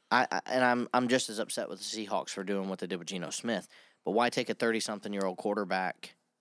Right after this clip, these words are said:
and essentially say, "There's our future," when, let's be honest, if Denver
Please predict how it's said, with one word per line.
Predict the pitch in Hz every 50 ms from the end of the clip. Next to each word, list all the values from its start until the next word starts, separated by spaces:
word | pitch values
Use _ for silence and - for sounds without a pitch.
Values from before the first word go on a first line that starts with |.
| _ -
and | 107 107 104 101 101 98 95 98 95 90 - -
essentially | - - - - 113 117 117 - 113 101 104 98
say, | - - 101 101 101 101 95 95 92 90 _ _ _ _ _ _ _ _ _ _
"There's | - - 104 104 104 101
our | 95 90
future," | - - 113 110 98 - 90 80 85
when, | 92 92 101 101 95 92 95 87 - _ -
let's | - 98 107 - -
be | - - 110 110
honest, | 110 127 131 110 98 95 - - - - - _ _ _ _ _ _ _ _ _ _ _ _ _ _ _ _ _ _ _ _ _ _ _ -
if | 110 110 - - 87
Denver | 87 123 131 147 156 143 110 107 101 95 95 95